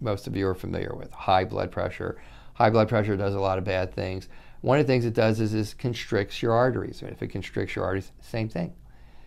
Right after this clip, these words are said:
It constricts your arteries. You can't get, you get vasoconstriction. You can't get the blood where you need to get it.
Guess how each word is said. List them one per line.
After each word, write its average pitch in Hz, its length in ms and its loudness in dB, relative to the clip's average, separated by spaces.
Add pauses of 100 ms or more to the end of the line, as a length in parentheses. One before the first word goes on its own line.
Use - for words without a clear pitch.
(160)
It 110 80 -4
constricts 127 440 2
your 127 120 4
arteries. 107 280 6
You 104 120 2
can't 123 500 0
get, 110 260 -2
you 110 120 2
get 107 280 0
vasoconstriction. 104 1120 2 (720)
You 110 120 6
can't 110 340 2
get 110 160 0
the 107 60 -4
blood 95 320 0
where 92 120 0
you 90 140 0
need 90 240 -4
to 101 80 -6
get 95 240 -6
it. - 140 -12